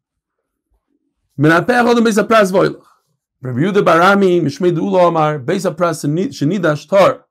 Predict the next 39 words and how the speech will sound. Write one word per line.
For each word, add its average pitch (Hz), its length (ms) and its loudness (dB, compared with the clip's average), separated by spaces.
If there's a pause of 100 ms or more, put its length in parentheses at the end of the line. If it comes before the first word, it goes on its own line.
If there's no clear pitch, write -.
(880)
So, - 400 0 (1080)
first 277 300 0
of 311 80 -4
all, 175 720 2 (840)
Rav, 160 380 0
Rav 165 240 0
Yehuda 170 360 -2
says 165 560 -2
it's 156 120 -10
not 165 120 -2
a 165 60 -4
problem. 160 640 0
It 156 40 -4
doesn't 165 220 -4
create 175 260 -2
tuma. 160 240 -2
You 160 100 -2
just 151 120 -6
blow 170 160 2
your 170 140 0
way 165 100 2
through. 165 380 -2 (680)
Because 156 240 0
if 233 140 -2
there's 190 160 -2
a 156 60 2
real 160 220 0
caver, 175 380 -4
you 170 60 -8
can't 143 220 -6
blow 131 280 2
anything. 165 320 -2
There's 165 140 -4
a 151 40 -2
dead 190 220 -2
person 185 240 -4
under 185 200 -4
the 175 80 -2
ground. 170 400 -6